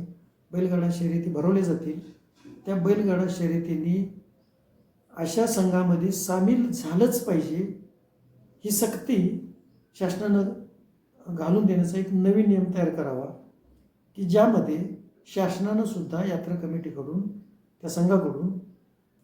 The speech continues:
अ, अ, थोडासा कर या स्वरूपात पैसे उभे करावेत. कारण अशा यात्रा कमिटीच्या वेळेला पोलिसांचा फौजफाटा, ॲम्ब्युलन्सची सोय,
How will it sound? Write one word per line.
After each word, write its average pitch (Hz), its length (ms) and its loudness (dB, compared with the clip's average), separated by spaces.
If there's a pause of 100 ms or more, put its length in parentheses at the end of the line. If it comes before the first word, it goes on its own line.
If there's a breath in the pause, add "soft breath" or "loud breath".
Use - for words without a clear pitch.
अ, 170 100 -2 (640)
अ, 165 340 -4
थोडासा 170 280 0
कर 208 280 2 (320)
या 175 60 -6
स्वरूपात 165 380 -6 (640)
पैसे 170 200 -4
उभे 165 180 0
करावेत. 151 440 -4
कारण 180 240 2 (600)
अशा 202 540 -6 (300)
यात्रा 165 260 -6
कमिटीच्या 170 420 -2
वेळेला 151 420 -2 (800)
पोलिसांचा 180 480 -2
फौजफाटा, 156 640 -6 (960)
ॲम्ब्युलन्सची 190 580 2
सोय, 151 300 -4